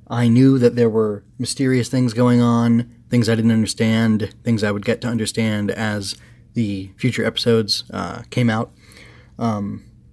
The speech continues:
the only problem, or the biggest difference, uh, which is a problem for me, is that at the end of episode one,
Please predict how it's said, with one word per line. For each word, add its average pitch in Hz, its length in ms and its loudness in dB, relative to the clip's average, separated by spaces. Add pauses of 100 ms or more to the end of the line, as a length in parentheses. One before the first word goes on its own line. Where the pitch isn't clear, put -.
(320)
the 135 140 0
only 147 180 2
problem, 131 540 -2 (680)
or 117 100 0
the 113 80 2
biggest 123 280 -2
difference, - 480 -4 (140)
uh, 113 220 -4
which 117 220 -6
is 107 60 -12
a 113 60 -8
problem 107 280 -8
for 107 80 -8
me, 120 300 2 (380)
is 107 220 -2
that 107 300 -2 (600)
at 131 140 -4
the 135 100 -2
end 131 80 0
of 135 80 -2
episode 127 300 -4
one, 113 440 0